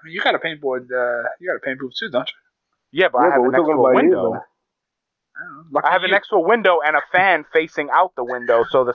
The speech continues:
Speaker 2: smell goes out.
Speaker 1: We can't
Speaker 3: And
Speaker 1: all,
Speaker 3: you,
Speaker 1: we can't all afford
Speaker 3: and
Speaker 1: windows. <laughs>
Speaker 3: and he's also not hating on spray can cheese.
Speaker 2: Yeah,
Speaker 3: Jesus.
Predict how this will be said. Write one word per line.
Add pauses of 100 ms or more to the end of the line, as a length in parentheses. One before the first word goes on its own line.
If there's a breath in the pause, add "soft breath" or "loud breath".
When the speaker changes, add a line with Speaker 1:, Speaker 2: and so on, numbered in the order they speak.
Speaker 2:
smell
goes
out. (640)
Speaker 1:
We
can't
Speaker 3:
And
Speaker 1:
all,
Speaker 3:
you,
Speaker 1:
we
can't
all (100)
afford
Speaker 3:
and
Speaker 1:
windows.
<laughs>
Speaker 3:
and
he's
also
not
hating
on
spray
can
cheese.
Speaker 2:
Yeah,
Speaker 3:
Jesus.